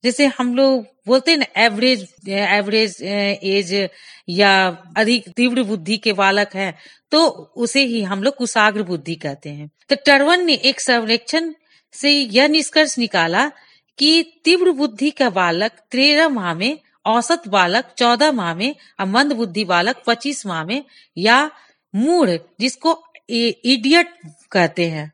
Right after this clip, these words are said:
मूर्ख, बिल्कुल जो मूर्ख होता है उसे हम लोग idiot कहते हैं। तो idiot बालक तीस माह में चलना सीखता है। इसी प्रकार वाणी विकास,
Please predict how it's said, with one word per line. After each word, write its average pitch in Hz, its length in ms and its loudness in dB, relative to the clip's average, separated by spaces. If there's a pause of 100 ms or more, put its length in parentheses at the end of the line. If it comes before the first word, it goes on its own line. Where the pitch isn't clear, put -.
(120)
मूर्ख, 185 460 -2
बिल्कुल 240 540 0
जो 269 140 0
मूर्ख 214 260 -4
होता 180 200 0
है 262 100 6
उसे 294 160 -2
हम 196 180 -2
लोग 320 160 2 (260)
idiot 277 400 2
कहते 160 400 0
हैं। 156 140 -8 (260)
तो 277 60 4
idiot 277 360 2
बालक 262 360 4
तीस 220 240 -4
माह 175 180 -2
में 226 140 -2
चलना 175 420 0
सीखता - 400 -10
है। 135 260 -14 (300)
इसी 320 280 2
प्रकार 302 400 2
वाणी 226 420 0
विकास, 262 520 -2